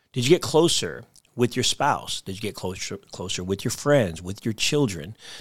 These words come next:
Did you get closer with God? Whatever goals that may be,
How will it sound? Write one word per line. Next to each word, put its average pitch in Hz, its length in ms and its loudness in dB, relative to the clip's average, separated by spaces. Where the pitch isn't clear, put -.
Did 127 100 2
you 123 60 4
get 170 120 6
closer 165 340 6
with 151 200 4
God? 117 440 4
Whatever 214 420 6
goals 135 800 6
that 127 320 2
may 127 200 6
be, 104 540 2